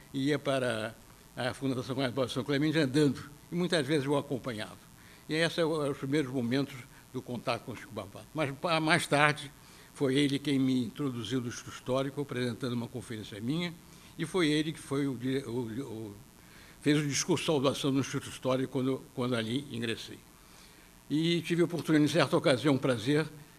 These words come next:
ser seu, seu advogado numa questão de direitos autorais. Eu quero f-, f-, não falar pouco,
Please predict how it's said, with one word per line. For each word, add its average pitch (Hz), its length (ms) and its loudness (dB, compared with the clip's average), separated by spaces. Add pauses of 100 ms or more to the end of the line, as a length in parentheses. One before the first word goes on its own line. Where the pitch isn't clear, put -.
ser 151 240 0
seu, 147 540 0
seu 151 320 6
advogado 127 520 2
numa 131 140 0
questão 123 320 -2
de 120 60 0
direitos 113 240 -4
autorais. 107 400 -8 (840)
Eu 170 240 2
quero 147 520 4
f-, - 0 -
f-, - 1040 -16
não 143 160 0
falar 143 480 0
pouco, 160 340 4